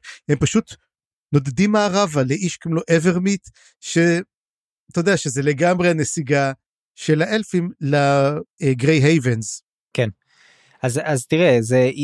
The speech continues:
Speaker 2: זה לא בא משום מקום, וזה גם הנקודה שבה אנחנו מזכירים פתאום גם את הקשר בין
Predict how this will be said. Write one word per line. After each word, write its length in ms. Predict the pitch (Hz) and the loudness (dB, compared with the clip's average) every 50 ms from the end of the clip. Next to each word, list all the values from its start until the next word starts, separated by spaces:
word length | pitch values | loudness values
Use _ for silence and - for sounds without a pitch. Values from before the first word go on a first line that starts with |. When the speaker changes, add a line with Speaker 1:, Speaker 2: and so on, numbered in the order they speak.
| - - | -8 -2
Speaker 2:
זה 140 | 160 139 143 | 0 2 2
לא 200 | 160 185 196 190 | 4 4 2 2
בא 140 | 170 170 | 2 0
משום 300 | 156 147 131 - - 127 | 0 0 -4 -4 -4 -4
מקום, 320 | 120 - - 110 104 107 113 107 - | -6 -4 -4 -6 -6 -6 -8 -6 -4
וזה 580 | 117 113 110 110 110 110 113 117 117 - 165 | -4 -2 -2 -2 -4 -4 -6 -8 -2 0 0
גם 200 | 185 190 214 190 | 2 2 2 2
הנקודה 540 | 175 160 151 139 - - 123 120 147 160 160 | 2 0 -2 -2 -4 -2 0 2 2 2 2
שבה 380 | 143 - - 123 117 123 120 120 | 0 -2 -2 0 2 2 2 2
אנחנו 420 | 120 123 117 - - 123 120 117 | 2 0 -2 -4 -4 -2 -2 0
מזכירים 460 | 117 117 113 - - - 123 123 147 | 0 -2 -2 -4 -6 -4 -2 -2 -2
פתאום 320 | 147 - 160 - 139 127 123 | -2 -4 -4 -4 -4 -2 0
גם 180 | 127 120 123 | 0 0 0
את 120 | 131 - - | -2 -4 -6
הקשר 560 | 113 - - - 156 175 - - 208 185 147 | -8 -4 0 0 2 2 2 2 0 0 0
בין 280 | 135 120 120 110 110 | 0 0 0 0 -2